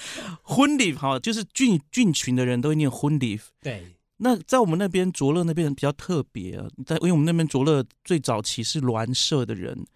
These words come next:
Speaker 1: 然后孪-
Speaker 2: 居多就对了。
Speaker 1: 居多，所以说他那边就会变成 Gundif，清音变浊音，
Speaker 2: 对。
Speaker 1: Gundif 变 Gundif，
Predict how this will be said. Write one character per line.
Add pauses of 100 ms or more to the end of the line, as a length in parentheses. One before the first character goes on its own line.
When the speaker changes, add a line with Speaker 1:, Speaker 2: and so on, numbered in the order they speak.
(240)
Speaker 1:
然
后
孪-
Speaker 2:
居
多
就
对
了。
Speaker 1:
居
多，
所
以
说
他
那
边
就
会
变
成 (140)
Gundif，
清
音
变
浊
音， (200)
Speaker 2:
对。
Speaker 1:
Gundif
变
Gundif，